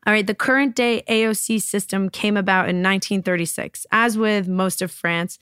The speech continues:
and it had to do with the agricultural aspects. Um, so it was less about wine, but wine laws, the A O C, nineteen thirty-six. So Bordeaux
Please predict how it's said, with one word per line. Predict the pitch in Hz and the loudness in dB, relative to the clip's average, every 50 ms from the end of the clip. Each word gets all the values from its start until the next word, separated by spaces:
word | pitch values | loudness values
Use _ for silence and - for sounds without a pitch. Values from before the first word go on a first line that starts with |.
| - - - - _ | -20 -20 -20 -10 _
and | - 190 196 | -2 0 0
it | - | 0
had | - - 208 196 196 196 | 2 2 4 4 2 2
to | 190 - 196 | 0 -4 -4
do | 175 185 185 185 185 180 | -2 0 0 2 2 2
with | 175 180 170 | 0 -2 -2
the | 175 175 - | -2 0 2
agricultural | 233 233 233 233 220 190 208 220 - - - - - 233 220 - - - 208 190 185 185 185 185 185 180 - | 4 4 4 2 2 0 -2 -4 -4 -6 -4 0 0 0 0 0 -2 0 2 2 4 4 4 4 2 2 2
aspects. | - 185 180 170 - - - - 170 165 175 - - - - - - - - - - - - | 2 2 2 2 -2 -4 -2 -2 0 0 -2 -4 -6 -8 -8 -8 -10 -14 -20 -20 -12 -4 0
Um, | 185 185 175 175 170 165 | 0 2 2 0 -2 -2
so | - 196 | -2 -2
it | 196 | -2
was | 196 185 | -2 0
less | 196 196 196 196 175 - | 0 0 0 0 0 0
about | 190 185 165 - - | 0 0 0 0 0
wine, | - 277 302 302 294 285 277 269 262 | 2 4 4 4 4 4 4 2 2
but | 220 196 190 185 - _ _ | 2 2 0 0 -2 _ _
wine | - 180 190 196 196 202 196 196 | -4 -2 2 2 4 4 4 4
laws, | 196 190 190 202 214 202 | 4 4 4 4 2 0
the | 190 - - | -2 -2 0
A | - 208 208 202 | 2 2 2 2
O | 196 196 | 2 0
C, | - - - 226 247 294 349 - - | 0 -2 0 0 0 0 -2 -4 -2
nineteen | 214 180 180 180 - - 185 180 | -2 0 -2 -2 -4 -4 -6 -4
thirty-six. | 165 - 185 180 170 175 170 - - - - - - - - - _ _ - - - - - _ _ _ _ | -2 0 0 0 0 -2 -4 -4 -6 -6 -8 -8 -14 -18 -20 -20 _ _ -20 -20 -20 -20 -20 _ _ _ _
So | - - 254 240 | -4 0 0 0
Bordeaux | 220 214 240 254 269 233 196 202 254 277 311 330 302 247 208 196 190 190 190 196 214 | 2 2 2 2 2 2 2 2 2 4 4 4 4 4 4 4 4 4 4 2 0